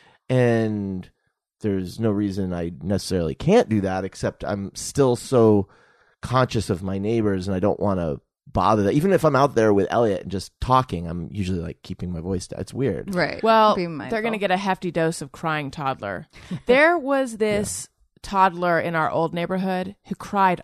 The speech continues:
Speaker 3: all the time.
Speaker 2: Yeah.
Speaker 3: And I was always like, "What is going on over there? I hope they're treating the kid okay." And now I'm like,
Speaker 2: It's a toddler.
Speaker 3: I, yeah. I
Speaker 1: Yeah,
Speaker 3: definitely
Speaker 1: it's
Speaker 3: have
Speaker 1: funny.
Speaker 3: all
Speaker 1: I
Speaker 3: sorts
Speaker 2: Yeah,
Speaker 3: of
Speaker 2: they're just
Speaker 3: judgments.
Speaker 2: a kid.
Speaker 3: And I'm not,
Speaker 2: Yeah.
Speaker 3: oh, I'm not talking about the ones that you're talking about.
Speaker 1: But I, I remember, well, I remember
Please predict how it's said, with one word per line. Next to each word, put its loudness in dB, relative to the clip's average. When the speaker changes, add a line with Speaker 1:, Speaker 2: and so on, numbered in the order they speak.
Speaker 3:
all 2
the -6
time. -4
Speaker 2:
Yeah. -8
Speaker 3:
And 0
I 6
was 4
always 2
like, -4
"What -2
is -6
going -6
on -2
over -2
there? -4
I -4
hope -6
they're 0
treating -6
the -6
kid -4
okay." -4
And -2
now 2
I'm 0
like, -6
Speaker 2:
It's -6
a -2
toddler. 0
Speaker 3:
I, 2
yeah. 2
I 10
Speaker 1:
Yeah, 8
Speaker 3:
definitely 8
Speaker 1:
it's -
Speaker 3:
have 4
Speaker 1:
funny. 8
Speaker 3:
all 10
Speaker 1:
I 6
Speaker 3:
sorts 2
Speaker 2:
Yeah, 4
Speaker 3:
of -6
Speaker 2:
they're 4
just -2
Speaker 3:
judgments. 0
Speaker 2:
a 0
kid. 4
Speaker 3:
And 6
I'm 4
not, 4
Speaker 2:
Yeah. 2
Speaker 3:
oh, 8
I'm 4
not 2
talking -4
about 0
the 0
ones 0
that -8
you're -4
talking -10
about. -6
Speaker 1:
But 6
I, 2
I 6
remember, 6
well, 8
I 2
remember -2